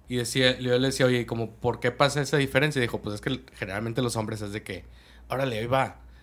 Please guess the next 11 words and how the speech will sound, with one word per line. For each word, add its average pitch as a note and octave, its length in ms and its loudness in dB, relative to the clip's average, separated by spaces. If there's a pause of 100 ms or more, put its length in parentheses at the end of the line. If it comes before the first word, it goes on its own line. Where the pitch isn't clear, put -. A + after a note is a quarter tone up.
(100)
y A2+ 140 -10
paga, B2 420 2
y G#2+ 80 -4
compra, B2+ 420 2
y A#2+ 80 0
hace", C3 220 2
y B2 40 2
las A#2 140 2
mujeres B2 400 0
es C3 140 -2
como, C3 320 2